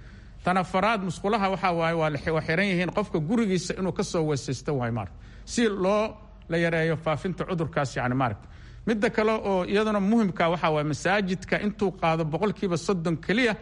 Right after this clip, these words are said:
ayaa la ogol yahay, yani, maarka. Hadduu ka bato, yani, waa xiraynaa masaajidka. Intaas in ka badan lama ogola. Taasna jaaliyaddu waa inay la fahamtaa.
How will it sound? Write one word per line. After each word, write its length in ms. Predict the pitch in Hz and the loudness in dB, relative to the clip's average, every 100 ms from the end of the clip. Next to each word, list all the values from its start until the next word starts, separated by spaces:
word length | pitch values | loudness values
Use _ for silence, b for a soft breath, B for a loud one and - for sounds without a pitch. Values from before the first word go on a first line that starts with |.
| B B | B B
ayaa 240 | 170 180 180 | 0 2 2
la 140 | 165 | 2
ogol 240 | 156 165 165 | 0 2 2
yahay, 180 | 139 | 2
yani, 180 | 135 120 | 0 0
maarka. 320 | 127 117 101 - B B B | 0 0 -4 -12 B B B
Hadduu 280 | 165 160 220 | 0 2 2
ka 100 | 220 | 2
bato, 320 | 208 214 214 196 | 2 0 2 2
yani, 240 | 175 165 | 2 2
waa 120 | 165 | 0
xiraynaa 420 | 156 196 190 160 | 2 2 2 2
masaajidka. 540 | 143 - 156 147 135 143 | 0 2 0 0 -2 -4
Intaas 340 | 180 175 156 - | -2 0 -2 -2
in 80 | |
ka 120 | 156 175 | -2 0
badan 340 | 160 180 202 B B B | 2 2 0 B B B
lama 220 | - 151 202 | 0 2 2
ogola. 260 | 180 151 143 | 2 2 0
Taasna 320 | 165 160 220 | 2 2 2
jaaliyaddu 460 | 190 202 190 196 180 | 2 2 2 2 0
waa 100 | 190 | 0
inay 160 | 170 | 2
la 100 | 165 | 2
fahamtaa. 480 | 185 170 156 190 208 | 2 0 2 2 0